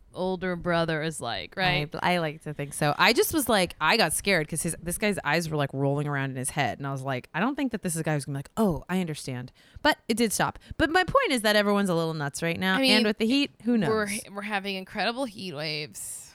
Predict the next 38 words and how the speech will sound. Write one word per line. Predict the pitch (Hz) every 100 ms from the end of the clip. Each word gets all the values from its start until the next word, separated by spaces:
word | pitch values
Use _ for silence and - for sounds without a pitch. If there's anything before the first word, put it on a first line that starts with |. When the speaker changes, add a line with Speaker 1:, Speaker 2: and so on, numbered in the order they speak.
| -
Speaker 2:
Everyone's | 165 165 202
Speaker 1:
I'd | 208
like | 202 226
to | - 240
say | 226
that's | 196 185 -
why | 180
my | 170 160
cat | 185 160 -
tried | 170 156
to | -
kill | 185 147
me. | 151
Speaker 2:
I'm, | 494
that's, | 494 480 494
Speaker 1:
I | 196 214
know | 208 196
Speaker 2:
yeah. | -
Speaker 1:
it's | -
not. | 208 175 123 - -
I | 180
know | 180 180
it's | 180 -
because | 185 190 175 -
in | 180 175
his | 175 165 - - - - - -
Speaker 2:
<laughs> | _ _ _ _ 349
Speaker 1:
soul, | - 302 - 185 180 302
he's | - 240 160
bad. | - 160 135 117 120 165 170
Speaker 2:
He's | 285 - - _ _
bad. | - 196 - - - -
Speaker 1:
He's | 202 185
a | 196
Speaker 2:
You | 294
think | 339 320
he's | 349
a, | 311